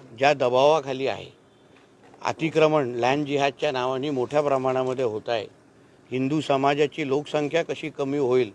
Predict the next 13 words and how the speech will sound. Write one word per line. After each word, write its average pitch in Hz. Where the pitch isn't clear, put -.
यासाठी 139
इथले 139
असलेले 139
जिहादी 123
फार 156
मोठ्या 143
पद्धतीने 165
ताकद 131
लावत 110
आहेत. 104
ज्या 151
टिप्या 151
सुलताननी 135